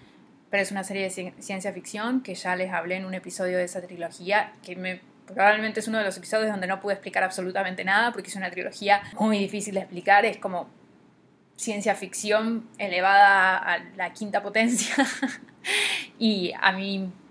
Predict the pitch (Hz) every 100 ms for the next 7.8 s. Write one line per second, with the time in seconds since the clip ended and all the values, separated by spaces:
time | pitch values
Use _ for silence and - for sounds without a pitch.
0 | - - 214 208 190 190 208 190 185 -
1 | 202 190 180 175 - 160 - 208 226 190
2 | 180 - 190 196 - 180 - 196 185 180
3 | 220 208 240 226 180 170 220 202 208 180
4 | 180 196 196 180 196 185 180 180 - 208
5 | 262 339 - _ - - - 196 175 185
6 | 175 196 190 180 175 175 170 170 175 202
7 | 214 202 196 214 220 190 185 180